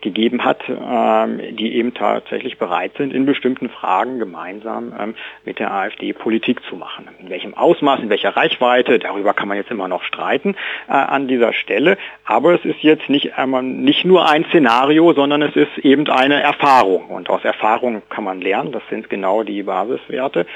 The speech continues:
Und natürlich kann man vor dem Hintergrund dieser Erfahrungen auch Fragen stellen an diese Akteure an dieser Stelle. Ähm, wollen sie diesen Weg weitergehen? Ähm,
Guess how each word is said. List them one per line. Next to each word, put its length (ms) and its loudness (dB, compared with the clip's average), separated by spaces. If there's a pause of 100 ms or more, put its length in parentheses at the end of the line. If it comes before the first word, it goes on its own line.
(220)
Und 100 -16
natürlich 440 -4
kann 140 -4
man 120 -2
vor 120 -2
dem 100 -4
Hintergrund 380 -6
dieser 180 -2
Erfahrungen 760 -2
auch 260 -2 (360)
Fragen 360 6
stellen 500 6
an 220 -4
diese 280 -4
Akteure 640 -2
an 120 -6
dieser 260 -2
Stelle. 520 -2
Ähm, 840 -4
wollen 280 0
sie 100 -2
diesen 260 -2
Weg 200 0
weitergehen? 720 -2 (120)
Ähm, 480 2